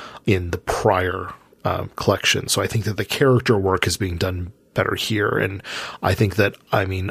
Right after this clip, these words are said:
I, particularly after, um, Into the Night, I think that we both have a lot better understanding and appreciation of,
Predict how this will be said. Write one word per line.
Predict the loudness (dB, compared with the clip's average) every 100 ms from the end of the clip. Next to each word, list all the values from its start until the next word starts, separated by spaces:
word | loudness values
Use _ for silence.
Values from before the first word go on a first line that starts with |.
| -2
I, | 0 2 2 2 0 -4
particularly | -2 0 2 2
after, | 2 0 2 2 4 2 -2 -16 -16 -12 -2
um, | 0 2
Into | 2 4 2
the | 2
Night, | 4 2 0
I | -4
think | -2 -2 2
that | 0
we | 2 2
both | 4 2
have | 2 0
a | 2
lot | 4 4
better | 4 2
understanding | 0 2 2 2 0 -2
and |
appreciation | -2 0 2 2 2 2 2 2 0
of, | 2 4 4 2 -2